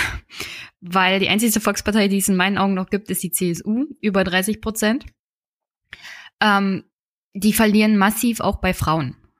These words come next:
Und wenn du die Wählerschaft, also fünfzig Prozent der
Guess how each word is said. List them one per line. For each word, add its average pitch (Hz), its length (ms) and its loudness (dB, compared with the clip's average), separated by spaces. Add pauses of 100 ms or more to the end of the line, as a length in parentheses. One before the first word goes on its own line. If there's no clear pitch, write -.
Und 175 180 -2
wenn 190 140 2
du 190 100 0
die 208 220 2
Wählerschaft, 214 520 2
also 165 140 -2
fünfzig 202 360 0
Prozent 185 380 -2
der 175 420 0